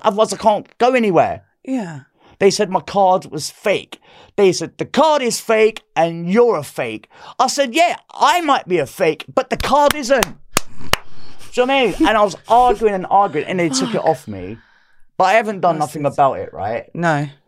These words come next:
Speaker 2: How long ago was this?
Speaker 1: This, this is about four months ago. And it ripped my fucking heart apart.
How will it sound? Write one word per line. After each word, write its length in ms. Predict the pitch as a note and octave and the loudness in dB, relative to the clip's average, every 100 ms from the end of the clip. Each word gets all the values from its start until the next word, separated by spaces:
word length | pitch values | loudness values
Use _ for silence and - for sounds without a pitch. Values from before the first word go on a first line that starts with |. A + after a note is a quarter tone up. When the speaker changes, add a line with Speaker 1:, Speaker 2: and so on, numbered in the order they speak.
| _ _ | _ _
Speaker 2:
How 140 | G#3 | -2
long 100 | G#3 | 0
ago 160 | G3 G#3 | 2 0
was 100 | G3+ | 0
this? 340 | A#3+ E3+ - - _ _ _ | -4 -6 -10 -20 _ _ _
Speaker 1:
This, 220 | - A#3 | -10 -8
this 300 | - A#3+ - F#3+ | -8 -10 -10 -10
is 160 | - | -8
about 340 | D#3 C#3 - - | -4 -4 -4 -10
four 320 | - E3+ D#3+ | -10 -4 -2
months 320 | D#3 D#3+ - | -2 -2 -6
ago. 100 | - | -8
And 80 | A#2 | -6
it 20 | D3+ | -6
ripped 140 | - | -8
my 80 | G#2 - _ - | -12 -12 _ -8
fucking 240 | G3+ F#3 | -4 -4
heart 300 | D#3 D#3+ - | 0 2 0
apart. 460 | - D3+ C3 E2 | -4 2 2 2